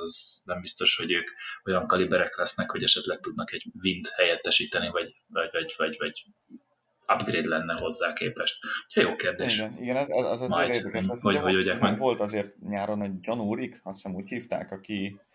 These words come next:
Speaker 2: ö, aki járt nálunk, aztán, a-, aztán nem járt sikerrel, de ő még lehet olyan, hát nevezzük veteránnak, mert úgy is hívják, aki,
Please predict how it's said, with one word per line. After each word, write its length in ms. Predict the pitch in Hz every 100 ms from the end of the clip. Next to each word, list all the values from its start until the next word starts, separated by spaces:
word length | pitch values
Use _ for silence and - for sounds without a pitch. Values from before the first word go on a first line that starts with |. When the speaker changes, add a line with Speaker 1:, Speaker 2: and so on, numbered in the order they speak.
| _ _ _ _ -
Speaker 2:
ö, 60 | - 95
aki 540 | 98 95 98 - 101
járt 260 | 98 95 95
nálunk, 300 | 98 98 98
aztán, 400 | 95 - 98 95
a-, 440 | - - 82 -
aztán 220 | 95 98
nem 140 | 101 98
járt 160 | 92
sikerrel, 440 | 98 98 104 104 101
de 220 | 101 98 95
ő 80 |
még 180 | 101 95
lehet 240 | 95 90 98
olyan, 440 | 90 92 95 95 _ _ _ 104
hát 120 | 107 -
nevezzük 360 | 92 95 92
veteránnak, 680 | 107 101 92 92 98 120 - _ _ _ _ _
mert 160 | - 85
úgy 120 | 85
is 100 | 85
hívják, 320 | 101 110 117 - _ _ _ _
aki, 300 | - 95